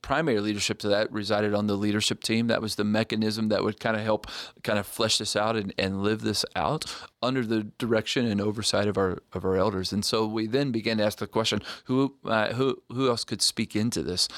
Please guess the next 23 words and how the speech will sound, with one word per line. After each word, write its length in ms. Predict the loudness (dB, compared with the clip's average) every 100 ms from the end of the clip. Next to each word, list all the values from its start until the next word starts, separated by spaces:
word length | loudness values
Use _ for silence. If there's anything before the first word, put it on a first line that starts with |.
| -12 -2
And 260 | 0 0
some 220 | 0 0 2
of 60 |
those 200 | 2 0
people 340 | -2 -2 0 0
were 180 | 0
people 220 | 0 0 0
on 120 | 0
staff, 320 | 0 0 0
and 100 | -2
some 160 | 0 0
of 80 |
those 80 | 0
people 280 | -2 -4 -2
were 180 | -2 -2
not, 380 | 0 0 -2 -6 -12 -14 -10 -4
uh, 280 | -2 0
staff 380 | -2 -2 0 -2
members. 320 | -2 -2 -2
And 120 | -4 -4
we 100 | -6
tried 420 | -2 -2 -2 -2
to, 240 | 0 0